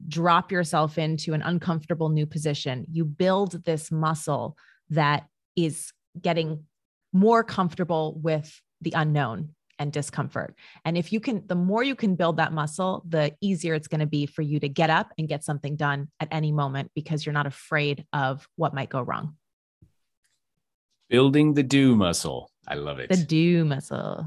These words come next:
Speaker 2: Gotta get the do muscle. Gotta drink your do juice.
Speaker 1: Exactly.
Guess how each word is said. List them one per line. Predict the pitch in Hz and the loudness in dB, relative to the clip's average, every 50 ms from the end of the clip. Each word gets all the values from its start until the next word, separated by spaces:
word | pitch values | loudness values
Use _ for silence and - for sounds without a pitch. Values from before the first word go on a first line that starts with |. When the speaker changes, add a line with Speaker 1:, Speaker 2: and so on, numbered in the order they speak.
| 151 - - | -12 -6 -4
Speaker 2:
Gotta | 113 107 113 | -2 0 0
get | 113 113 131 131 127 | 2 0 0 0 0
the | 139 | 0
do | 131 131 156 156 151 151 139 | 4 6 6 8 8 8 8
muscle. | 123 110 101 95 - 95 90 90 | 8 6 4 2 2 0 0 0
Gotta | 98 101 101 | 2 2 2
drink | 98 101 110 117 117 - | 2 4 4 4 4 4
your | 127 123 | 2 2
do | 139 135 127 117 107 | 4 4 6 4 4
juice. | 92 95 92 85 82 76 - - - - - - _ _ _ _ _ _ _ _ _ _ _ _ _ | 2 0 -2 -2 -2 -4 -4 -4 -4 -6 -6 -10 _ _ _ _ _ _ _ _ _ _ _ _ _
Speaker 1:
Exactly. | _ - - 143 - - - 156 | _ -12 -12 -10 -10 -10 -10 -12